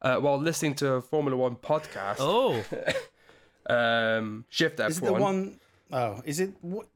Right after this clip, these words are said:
Speaker 3: doesn't, um, Drew from Giant Bomb do
Speaker 1: This
Speaker 3: that?
Speaker 1: one. That's the one.
Speaker 3: Okay, yeah.
Speaker 1: That's
Speaker 2: Right.
Speaker 1: what I've been listening to. They did basically, like, a, uh, an episode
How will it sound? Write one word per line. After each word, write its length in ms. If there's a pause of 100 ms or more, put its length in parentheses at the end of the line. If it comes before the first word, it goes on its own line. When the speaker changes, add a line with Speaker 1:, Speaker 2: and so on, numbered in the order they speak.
(120)
Speaker 3:
doesn't, 360
um, 540 (880)
Drew 300
from 180
Giant 300
Bomb 360
do 80
Speaker 1:
This 160
Speaker 3:
that? 80
Speaker 1:
one. 360
That's 160
the 100
one. 240
Speaker 3:
Okay, 440
yeah. 120
Speaker 1:
That's 180
Speaker 2:
Right. 20
Speaker 1:
what 100
I've 40
been 120
listening 280
to. 360
They 280
did 160
basically, 300
like, 180
a, 280 (240)
uh, 180
an 80
episode 680